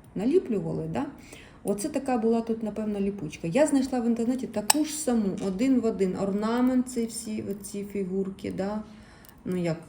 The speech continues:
це називається правильно? Ем, різка, кажуть, така, зараз скажу вам, діамантова різка, чи якось так кажуть на це.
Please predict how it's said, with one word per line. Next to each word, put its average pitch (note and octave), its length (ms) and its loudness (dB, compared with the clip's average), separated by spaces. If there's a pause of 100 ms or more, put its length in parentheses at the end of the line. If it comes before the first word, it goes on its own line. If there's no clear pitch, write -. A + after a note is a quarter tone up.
(140)
це D#3 260 -8 (680)
називається - 600 -10
правильно? D3+ 580 -6 (1120)
Ем, - 680 -10 (1300)
різка, G3+ 420 4
кажуть, E3+ 380 -2
така, D#3+ 400 -4 (120)
зараз E3 260 -6
скажу D#3+ 400 -6
вам, D#3+ 220 -4 (400)
діамантова G3 680 6
різка, E3+ 460 2
чи F#3 160 -2
якось F3 280 0
так - 220 -8
кажуть D#3 380 -2
на D3+ 80 -4
це. - 260 -10